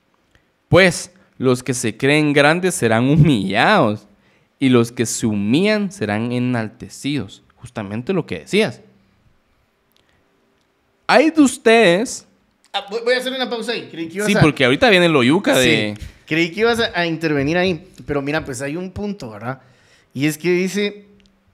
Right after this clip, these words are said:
Speaker 2: el, "Mientras más humildemente sirvamos a los demás, más grandes seremos". El punto acá no es querer ser grandes.
Speaker 1: Ujú.
Speaker 2: El punto acá es querer servir a los demás.
Speaker 1: Ujú.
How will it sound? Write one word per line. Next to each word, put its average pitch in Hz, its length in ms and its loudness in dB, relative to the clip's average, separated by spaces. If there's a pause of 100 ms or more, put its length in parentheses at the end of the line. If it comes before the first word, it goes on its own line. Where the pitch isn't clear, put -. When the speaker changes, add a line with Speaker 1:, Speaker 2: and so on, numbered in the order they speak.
(140)
Speaker 2:
el, 143 540 0
"Mientras 160 640 -4
más 214 600 -4
humildemente 170 1080 -4
sirvamos 165 520 -6
a 185 60 -6
los 139 220 -10
demás, 190 400 -8 (480)
más 180 720 -2
grandes 143 500 -8
seremos". 123 360 -12 (520)
El 151 160 -2
punto 233 440 -2
acá 202 440 -4
no 170 320 -2
es 208 320 -2
querer 180 360 -10
ser 185 280 -8
grandes. 165 720 -10 (300)
Speaker 1:
Ujú. 101 320 -16
Speaker 2:
El 160 140 -2
punto 196 340 -4
acá 196 180 -2
es 202 160 -4
querer 175 420 -2
servir 175 640 -2
a 196 80 -4
los 190 300 -6
demás. 147 680 -6
Speaker 1:
Ujú. 120 140 -10